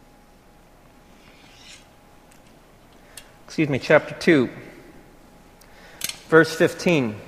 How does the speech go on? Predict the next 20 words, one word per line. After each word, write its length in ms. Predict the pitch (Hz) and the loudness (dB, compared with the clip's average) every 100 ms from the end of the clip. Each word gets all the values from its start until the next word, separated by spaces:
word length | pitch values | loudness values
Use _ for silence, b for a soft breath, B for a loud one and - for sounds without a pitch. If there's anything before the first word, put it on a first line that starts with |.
| - - b b b b b b b - - - - - - | -20 -20 b b b b b b b -20 -20 -20 -20 -20 -6
"And 100 | 165 | 4
having 280 | 151 202 220 | 10 10 10
disarmed 380 | 202 202 196 196 | 6 6 6 6
the 60 | |
powers 420 | - 185 180 202 175 | 8 10 12 10 6
and 80 | |
authorities, 640 | 165 - 180 185 147 117 - | 2 4 6 6 4 0 -4
he 60 | 160 | -2
made 160 | 156 156 | 0 0
a 40 | |
public 320 | - 170 160 | 4 4 2
spectacle 540 | - 170 170 160 139 120 | 2 2 2 0 0 -2
of 100 | 110 | -2
them, 220 | 113 107 | -6 -8
triumphing 560 | - 156 170 180 180 143 | 0 2 2 2 -2 -2
over 200 | 156 156 | 0 0
them 280 | 131 120 117 | 0 0 0
by 100 | 127 | -2
the 80 | 123 | -2
cross." 600 | - 143 131 - - | -4 -4 -4 -6 -14